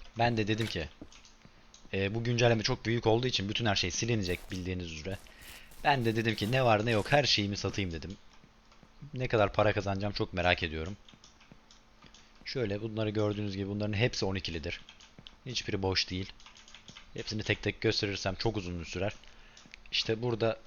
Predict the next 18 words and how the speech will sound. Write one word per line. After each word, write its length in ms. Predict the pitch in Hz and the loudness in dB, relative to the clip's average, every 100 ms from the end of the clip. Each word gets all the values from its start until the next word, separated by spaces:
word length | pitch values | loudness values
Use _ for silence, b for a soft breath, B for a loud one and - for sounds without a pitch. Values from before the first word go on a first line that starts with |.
| - | -2
peynirinden, 720 | 120 101 90 85 82 95 101 | 0 2 0 -2 -2 -2 0
domuz 200 | 110 104 | -2 -2
sosisinden, 880 | 95 - 92 92 - 85 82 95 98 - | -4 -6 -6 -8 -8 -8 -6 -6 -6 0
av 140 | 104 | 0
etinden, 560 | 95 - 82 82 104 98 | 0 -4 -8 -2 -2 0
tavuk 240 | - 107 98 | 0 0 0
sosisine 440 | 90 - - 92 | -6 -6 -6 -4
her 220 | 104 131 | 2 4
şey 240 | 120 101 101 | 6 4 2
var 200 | 82 73 | 0 -2
burada. 260 | 73 104 - - - - - - - - - - - - - - - | -4 -4 -4 -14 -20 -20 -20 -20 -20 -20 -20 -20 -20 -20 -20 -14 4
Aklınıza 420 | 120 - 117 110 | 4 4 0 4
gelebilecek 480 | 113 113 110 113 - | 4 4 2 0 -2
bütün 200 | 135 127 | 0 4
her 120 | 95 | 4
şey 200 | - 107 | 6 4
burada 260 | 92 82 76 | 4 0 -2
var. 180 | 65 | -4